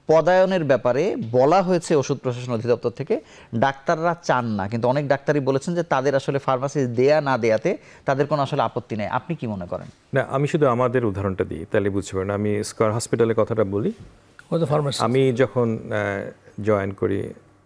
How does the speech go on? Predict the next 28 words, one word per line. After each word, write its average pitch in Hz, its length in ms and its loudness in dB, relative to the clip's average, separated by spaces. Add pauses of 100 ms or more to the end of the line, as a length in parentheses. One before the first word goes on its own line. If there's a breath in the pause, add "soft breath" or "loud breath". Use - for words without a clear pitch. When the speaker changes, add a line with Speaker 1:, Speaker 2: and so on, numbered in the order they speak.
(120)
Speaker 2:
এখানে 101 260 -2
স্কয়ারে 92 300 0
কাজ - 180 -4
করি 101 160 -4
দশ 95 180 0
বছর, 98 240 -6 (880 soft breath)
তো 107 240 4
সেখানে 139 360 0
কিন্তু 147 180 2
আমাদের 127 220 2
ডিপার্টমেন্টে 123 640 0
যে 117 220 2
even 113 460 -2
cytotoxic 117 560 0
ড্রাগস 104 500 -2
থাকে, 92 300 -8
খুবই 117 240 -4
টক্সিক 101 500 -4
এগুলো, 90 280 -4
কিন্তু 98 260 -6
এগুলো 104 140 0
বায়োসেফটি 101 500 -2
ক্যাবিনেটের 101 460 -2
মধ্যে 101 200 -2
প্রিপেয়ার 98 340 -4
করতে - 300 -10
Speaker 3:
হুম। 131 100 -8
Speaker 2:
হয়। - 120 -10